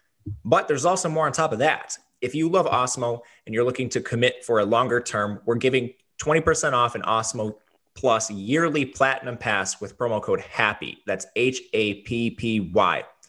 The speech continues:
This will be your only discount on a yearly pass all year, so don't miss it. Both phenomenal offers for everything we have going on, all sorts of premium content at Awesemo, and it's always improving, getting better.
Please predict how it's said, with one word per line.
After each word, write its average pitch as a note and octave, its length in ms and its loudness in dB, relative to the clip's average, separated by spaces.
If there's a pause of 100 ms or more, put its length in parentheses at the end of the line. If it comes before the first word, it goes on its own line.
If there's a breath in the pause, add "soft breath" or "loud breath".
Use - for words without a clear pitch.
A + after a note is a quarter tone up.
(440 soft breath)
This D#3 160 4
will D#3+ 80 -2
be D3 80 2
your C#3 180 0
only D3+ 540 -4
discount D3 480 0
on A#2 100 2
a A2+ 40 -2
yearly A#2+ 360 2
pass A#2 360 0 (100)
all A#2+ 200 6
year, A#2 300 2
so G#2 160 -8
don't A2+ 300 -2
miss A#2 180 0
it. - 160 0 (240 loud breath)
Both C#3+ 380 2 (160)
phenomenal A#2+ 640 0
offers G#2+ 420 0
for - 140 -2
everything G#2+ 400 0
we G2+ 80 -4
have G2 200 -2
going G#2 200 2
on, G2+ 160 0
all D3 200 4
sorts C3+ 240 -2
of A#2 80 -6
premium G#2+ 360 -2
content G2 420 -4
at F2+ 80 -2
Awesemo, F#2 340 0
and G#2 80 0
it's A2 120 0
always C#3 400 4
improving, A2+ 400 -4
getting G#2+ 260 -2
better. G2 340 0